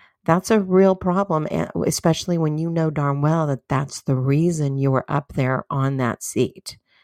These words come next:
as a nominee for Superior Court. Okay, so there's a problem there. And <clears throat> she, um, she knows the definition of woman, but she just, she, she blatantly lied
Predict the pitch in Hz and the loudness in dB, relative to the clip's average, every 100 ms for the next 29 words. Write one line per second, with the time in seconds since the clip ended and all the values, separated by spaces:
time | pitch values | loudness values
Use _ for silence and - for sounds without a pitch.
0 | _ - 135 127 131 123 123 117 - - | _ -2 0 0 -2 -2 -2 -6 -8 -12
1 | _ - 135 - 123 131 127 - - - | _ -2 -2 -2 -4 0 0 0 -2 -2
2 | - _ - - - 147 147 131 160 135 | -4 _ -20 -10 -4 0 0 0 0 0
3 | - - - - - - - - - - | -2 -14 -14 -16 -18 -16 -8 2 2 2
4 | - - 180 160 151 165 147 147 143 101 | -14 -2 2 2 2 2 2 2 0 -2
5 | - - 147 143 143 139 170 - _ _ | -4 0 4 4 2 -2 -8 -16 _ _
6 | _ 180 190 185 - - - 170 147 139 | _ 2 2 0 -6 -10 -4 0 2 2
7 | 131 131 139 - _ _ _ _ _ _ | 2 0 -4 -10 _ _ _ _ _ _
8 | _ - - - 165 143 147 170 135 - | _ -16 -8 -2 0 4 6 4 2 -4
9 | - - 139 127 - 135 - 127 127 120 | -10 -6 -2 -2 0 -4 -2 -2 0 -2
10 | - 147 - - 147 131 - _ _ _ | -2 -4 -4 -4 -2 -2 -4 _ _ _
11 | _ _ - _ 175 180 - - 190 156 | _ _ -20 _ -8 -8 -8 -8 -4 -4
12 | - - 175 147 156 - 147 135 127 143 | -6 -6 -2 2 0 2 0 0 0 2
13 | 180 - - | 2 2 0